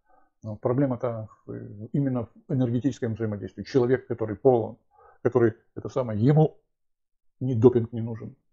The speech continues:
ему не нужен ни этот анонизм. То есть это кажется мелким. Состояние полноты, уверенности, силы, чувства — это гораздо круче, чем вот этот, э, тяга к оргазму. Вот просто изменить направление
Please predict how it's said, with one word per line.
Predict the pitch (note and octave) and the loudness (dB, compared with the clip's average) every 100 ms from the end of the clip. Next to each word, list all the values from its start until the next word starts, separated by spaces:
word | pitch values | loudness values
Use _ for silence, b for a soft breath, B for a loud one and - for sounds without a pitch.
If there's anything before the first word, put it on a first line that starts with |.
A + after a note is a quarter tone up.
| - | -8
ему | C3 | -4
не | B2+ | -2
нужен | C3 A#2 A#2 A2 | -2 -2 -4 -6
ни | A#2 | -8
этот | A#2+ B2 - - C3 B2 - | -10 -14 -16 -18 -16 -14 -14
анонизм. | G#2+ A2+ A#2+ A#2 A#2+ _ | -12 -12 -12 -12 -14 _
То | G#2+ | -16
есть | - b b b | -16 b b b
это | - - C#3 C3+ - _ _ _ _ | -6 -2 0 0 -4 _ _ _ _
кажется | C#3 A#2 - A#2 G2+ - | -2 0 0 -2 -2 -10
мелким. | F#3+ C3 C#3 B2 G#2+ - b b | -12 -4 0 0 -4 -10 b b
Состояние | C#3+ - C#3 C3+ B2 | 0 4 6 6 2
полноты, | - - C3+ C3 - C3 G#2+ | 0 4 4 4 0 0 0
уверенности, | A#2 A2+ C3 G#2+ G#2 - | 2 8 8 6 -4 -8
силы, | G2+ - D3 B2 G#2+ _ | -12 -2 4 4 2 _
чувства — | - D3 A2+ G2+ b b _ | 0 2 0 -8 b b _
это | - B2+ | -4 8
гораздо | C#3+ C#3+ A#2 | 10 10 6
круче, | A#2 B2+ B2+ A#2 G#2 _ _ - | 2 2 2 0 -4 _ _ -10
чем | - A2 | -4 -4
вот | G#2+ | -2
этот, | A2 G#2+ - _ _ _ - | -4 -4 -8 _ _ _ -4
э, | A2+ A2+ G#2+ | -2 -2 2
тяга | B2+ A2 | 4 4
к | G#2+ | 2
оргазму. | A#2+ A2+ G#2 F#2+ - _ | 2 4 2 0 -12 _
Вот | D3 E3+ - _ | -2 -2 -6 _
просто | D3 D3 | 0 0
изменить | - E3 B2+ C3+ D3 E3+ D3+ B2 | 0 2 4 4 2 0 -2 -6
направление | B2 C3 A#2+ B2+ B2 A#2+ A2 | -4 0 0 0 -2 -4 -6